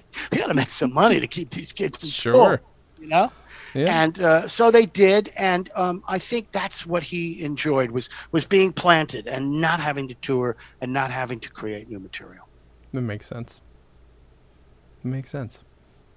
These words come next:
Speaker 2: Uh, yeah, we didn't even get into his stand-up. I, do, do you know,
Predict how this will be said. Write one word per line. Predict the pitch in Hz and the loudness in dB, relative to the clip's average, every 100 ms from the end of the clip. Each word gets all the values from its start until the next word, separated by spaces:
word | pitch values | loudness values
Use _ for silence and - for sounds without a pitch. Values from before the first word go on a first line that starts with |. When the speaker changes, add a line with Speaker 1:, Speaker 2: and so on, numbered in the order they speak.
| _ | _
Speaker 2:
Uh, | 131 123 110 90 | -2 0 2 -2
yeah, | 123 | -4
we | 131 110 | -4 -2
didn't | 117 | -2
even | 117 110 | -2 -2
get | 110 | -2
into | 110 151 | -2 -2
his | 107 | -4
stand-up. | - 107 110 107 | -4 -4 -2 0
I, | 90 | 0
do, | 120 131 127 143 | -2 -4 -4 -4
do | 143 | 0
you | 156 | 2
know, | 170 170 170 - | 4 6 4 2